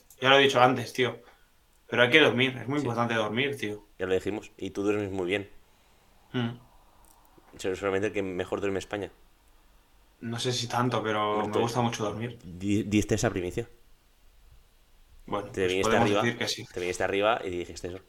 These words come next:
Speaker 1: Vale, puede ser.
Speaker 2: Juan Borrajo.
Speaker 1: Puede ser.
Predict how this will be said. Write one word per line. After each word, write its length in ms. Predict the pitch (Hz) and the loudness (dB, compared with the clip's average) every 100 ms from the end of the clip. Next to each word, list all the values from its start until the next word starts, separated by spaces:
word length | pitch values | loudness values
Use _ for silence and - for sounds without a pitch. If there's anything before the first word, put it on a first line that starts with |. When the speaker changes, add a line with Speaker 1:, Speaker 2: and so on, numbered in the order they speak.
| _ _ _ _ _ - - - _ _ _ - | _ _ _ _ _ -20 -20 -20 _ _ _ -18
Speaker 1:
Vale, 140 | 110 - | -16 -10
puede 220 | - 113 | -4 -2
ser. 260 | 113 113 - _ _ _ _ | -2 -6 -8 _ _ _ _
Speaker 2:
Juan 180 | 123 156 | 2 4
Borrajo. 360 | 143 143 - | 6 4 6
Speaker 1:
Puede 160 | 131 123 | 6 6
ser. 340 | 135 139 - | 6 2 0